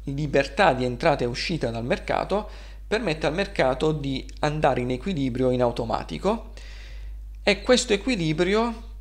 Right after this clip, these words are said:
comporterà che le imprese registreranno tutte profitti nulli. Quindi il prezzo di lungo periodo del mercato andrà ad essere uguale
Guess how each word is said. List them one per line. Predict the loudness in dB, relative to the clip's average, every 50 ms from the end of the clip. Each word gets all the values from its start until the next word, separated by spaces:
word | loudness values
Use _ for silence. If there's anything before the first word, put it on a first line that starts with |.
| -14 -14 -14 -14 -14 -14 -10 -6
comporterà | 0 0 0 0 2 0 0 0 0 -2 0 2 4 4 4 4 2 -2
che | -6 -2 0 0 0 0 -4 -8 -10 -14 -14 -14 -14 -12 -6
le | 0 0 0
imprese | 0 0 0 0 -2 0 -2 -4 -4 -6 -6 -4
registreranno | -2 -2 -2 -2 -2 -4 -2 -2 -2 0 2 0 0 0 -2 -4 -2
tutte | -2 -4 -4 -4 -4 -4 -4
profitti | -4 -4 -2 0 0 0 0 -6 -8 -8 -10 -10 -10 -10 -12 -8
nulli. | -4 -2 -2 0 0 -2 -2 -2 -4 -6 -10 -14 -14 -14 -14 -14 -14 -14 -16 -16 -16 -16 -16 -16 -16 -16 -16 -16 -16 -16 -14 -14 -14 -8
Quindi | -2 0 0 0 0 0 0 0 0 -2 -6 -12 -14 -14 -14 -14 -14 -14 -10 -8
il | -6 -6 -6 -2
prezzo | 2 2 2 2 2 0 4 4 4 4
di | 4 2
lungo | 0 2 2 4 2 4
periodo | 4 4 2 4 2 2 2 2 4 2 2 0 -2 -6
del | -2 2 2 2 2
mercato | 2 0 0 -2 2 2 2 2 2 2 4 6 6 6 4 0 -10 -14 -14 -14 -14 -14 -14 -14 -14 -14 -14 -14 -14 -14 -14 -10 0
andrà | 0 2 2 4 4 4 4 4 2 -2 -6 -12 -12 -6
ad | 0 2 2 4
essere | 4 2 2 2 2 4 6 6 6 4 2 -2 -8 -14 -14 -14 -14 -16 -12 -6
uguale | -4 -2 4 8 10 10 10 10 10 8 6 4 4 -2 -8 -10